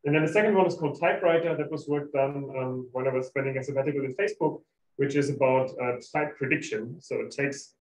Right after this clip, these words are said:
code written in an untyped, um, or partially typed language and then predicts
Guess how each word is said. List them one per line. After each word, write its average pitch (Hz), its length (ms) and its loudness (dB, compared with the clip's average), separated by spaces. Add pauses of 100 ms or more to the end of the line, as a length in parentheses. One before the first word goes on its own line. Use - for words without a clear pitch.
(220)
code 151 240 4
written 147 260 -2
in 123 160 -6
an 127 180 -4
untyped, 139 500 -2 (480)
um, 117 220 -2
or - 100 -6
partially 156 360 2
typed 135 300 0
language 175 420 0
and 135 120 -8
then 139 160 -2
predicts 147 480 -4